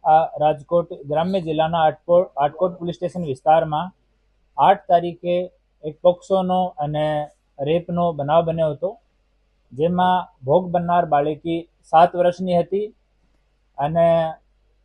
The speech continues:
આ દુષ્કર્મ દરમિયાન આરોપીએ બાળકીના ગુપ્તાંગોમાં સળિયો નાખ્યો હતો અને ચાર પાંચ દિવસની સારવાર પછી બાળકી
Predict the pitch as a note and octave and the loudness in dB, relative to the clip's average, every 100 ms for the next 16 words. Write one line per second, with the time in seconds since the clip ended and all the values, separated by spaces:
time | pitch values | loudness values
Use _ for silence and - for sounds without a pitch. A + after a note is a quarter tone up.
0 | _ _ _ E3 E3 F#3+ - G#3+ G#3 G3 | _ _ _ -2 0 0 0 -2 -2 0
1 | F3 E3 F3 E3+ D#3+ D#3+ E3 F3 D#3 D3 | -2 0 -2 2 2 0 -2 -2 2 0
2 | D#3 D3+ E3+ E3+ E3+ E3+ - D3 - E3 | 0 -6 -6 -4 -4 -6 -10 -14 -2 -2
3 | E3+ E3+ E3+ E3+ E3 F3 - D3 E3+ F#3 | 0 -2 -2 -2 -2 -6 -6 -2 0 0
4 | D#3+ - F3+ D3+ E3+ F#3+ - _ _ _ | -2 -2 -2 -2 -4 -8 -10 _ _ _
5 | _ _ _ C#3+ D3+ E3 E3+ E3+ E3+ - | _ _ _ -8 -2 2 2 2 -2 -14
6 | _ _ _ E3+ G3 G3+ G3+ F#3+ E3 F3+ | _ _ _ 4 4 4 0 -2 -2 -4
7 | F3+ - F#3+ F3 D#3 D#3 E3 F3 F3+ D3 | -4 -8 -8 -2 2 2 4 2 2 -6
8 | D3 G3 F#3 D#3 D3+ D3+ F3 F3 F3 | -8 -8 0 0 0 -4 -6 -6 -8